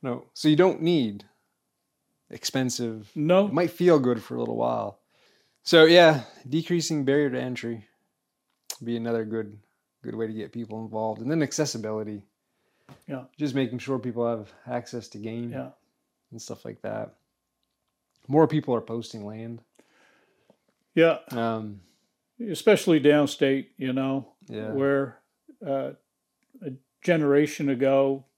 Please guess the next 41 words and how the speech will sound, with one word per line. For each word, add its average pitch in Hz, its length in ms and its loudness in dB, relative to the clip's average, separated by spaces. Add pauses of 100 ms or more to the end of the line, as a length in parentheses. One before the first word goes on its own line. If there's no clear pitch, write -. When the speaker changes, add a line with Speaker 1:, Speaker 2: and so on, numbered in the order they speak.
(120)
Speaker 2:
everything, 139 420 -4
even 151 340 2
if 151 140 2
it 151 100 -2
was 139 180 -2
a 139 100 0
small 151 420 2
woodlot 165 440 2
owner 131 300 -2
down 135 340 -2
there, 135 260 0
I 131 40 -2
mean, 131 260 -4
it 135 100 -6
was, 127 400 -8
they 131 200 -2
left 135 340 0
it 123 100 -6
open. 123 320 -6 (320)
Speaker 1:
Yeah. 92 160 -12 (220)
Speaker 2:
It, 147 160 -8
there 143 140 -2
was 123 120 -8
just, - 360 -6
and 135 180 -4
then 139 320 -2 (580)
within 143 320 2
the 135 100 0
last 135 420 2
forty 143 320 4
years 135 380 0
or 135 120 -4
so, 135 520 0
no 139 520 -6
trespassing 135 720 -2
signs 135 500 -2
have, 127 240 -8 (340)
uh, 127 220 -6
sprung 135 380 -4
up 131 200 -6
like 127 360 -4